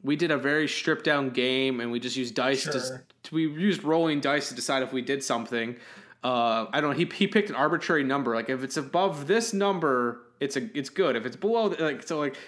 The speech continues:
Speaker 1: it was a very stripped down version, but it was, like, just telling stories and rolling dice. So, like, we weren't playing for realsies.
Speaker 2: Uh, I, I, you know, not knowing what you're, just based on your description, that's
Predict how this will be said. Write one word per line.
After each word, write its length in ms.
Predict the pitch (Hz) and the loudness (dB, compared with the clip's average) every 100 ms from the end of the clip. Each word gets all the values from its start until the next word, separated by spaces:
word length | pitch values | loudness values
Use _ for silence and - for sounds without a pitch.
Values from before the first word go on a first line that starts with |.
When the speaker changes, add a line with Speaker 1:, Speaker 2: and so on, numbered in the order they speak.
| - | -2
Speaker 1:
it 60 | |
was 100 | 175 | 0
a 40 | 165 | 2
very 180 | 196 170 | 2 2
stripped 300 | - 185 - | 2 0 2
down 280 | 156 135 | 2 2
version, 420 | 131 127 139 156 151 | 0 -2 -2 -4 -2
but 140 | 127 | -2
it 60 | 113 | -2
was, 240 | 139 135 | -2 -2
like, 120 | 131 | -4
just 200 | 120 - | -6 -6
telling 280 | 170 147 143 | -2 0 -2
stories 500 | 139 147 131 131 127 | -2 0 2 2 0
and 120 | 120 | -2
rolling 300 | 117 123 120 | -2 -2 -2
dice. 320 | 117 110 113 | 0 0 0
So, 120 | 110 113 | -2 -4
like, 140 | 107 | -2
we 140 | 127 | -2
weren't 200 | 139 - | -2 -2
playing 360 | - 131 127 120 | -6 -4 -4 -4
for 100 | 117 | -8
realsies. 800 | 101 107 123 143 185 226 247 - - - - - - - - | -8 -4 -2 -2 -2 -2 -4 -10 -18 -20 -20 -20 -20 -8 0
Speaker 2:
Uh, 60 | 269 294 311 320 320 302 294 269 - _ | 2 2 2 4 4 4 4 0 -8 _
I, 240 | 226 220 214 - - _ - - _ - | 0 0 -2 -14 -20 _ -20 -20 _ 4
I, 260 | 214 214 220 | 6 6 4
you 120 | 190 | 4
know, 160 | 185 170 | 4 4
not 260 | 175 180 | 4 2
knowing 280 | 190 180 175 | 2 0 2
what 200 | 165 160 | 0 0
you're, 120 | 156 - | -4 -8
just 220 | 156 175 170 | -4 -4 0
based 240 | 170 160 | -2 0
on 120 | 156 | -2
your 140 | 143 139 | -2 -4
description, 720 | 143 - - - 165 147 139 | -4 -2 -4 -2 -2 -2 4
that's 440 | 156 156 - - | 6 6 6 -6